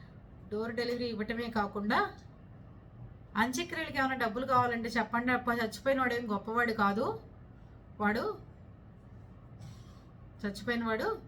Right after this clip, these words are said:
మీ నాన్న, అందుకని నోరు మూసి కూర్చోండి" అని చెప్పాడని కొడుకు చెప్తున్నాడు.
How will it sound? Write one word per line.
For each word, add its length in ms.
మీ 80
నాన్న, 520
అందుకని 340
నోరు 220
మూసి 240
కూర్చోండి" 520
అని 180
చెప్పాడని 440
కొడుకు 340
చెప్తున్నాడు. 400